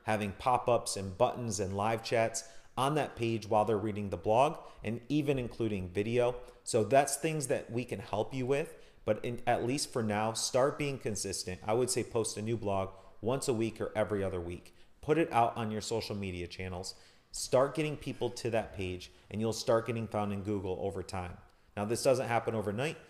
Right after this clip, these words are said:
This will take months, if not years. But when it does happen, you can stop paying for social media ads. You can stop worrying about reaching out.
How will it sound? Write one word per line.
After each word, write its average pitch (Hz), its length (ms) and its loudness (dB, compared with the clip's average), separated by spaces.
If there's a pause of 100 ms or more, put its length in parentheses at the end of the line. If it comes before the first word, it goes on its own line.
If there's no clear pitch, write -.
This 110 160 -4
will 117 80 0
take - 260 0
months, 104 420 -4 (120)
if - 180 -4
not 92 300 -4
years. 143 420 -2 (320)
But 120 220 6
when 107 120 0
it 95 120 -4
does 107 220 4
happen, 135 400 2 (220)
you 110 80 -4
can 107 120 -4
stop 120 320 0
paying 127 220 -4
for 120 140 -4
social 113 340 -2
media 98 300 -2
ads. 92 360 -2 (240)
You 90 80 -10
can 101 120 -4
stop 117 420 4
worrying 120 300 0
about 107 380 0
reaching 113 340 -4
out. 90 280 -4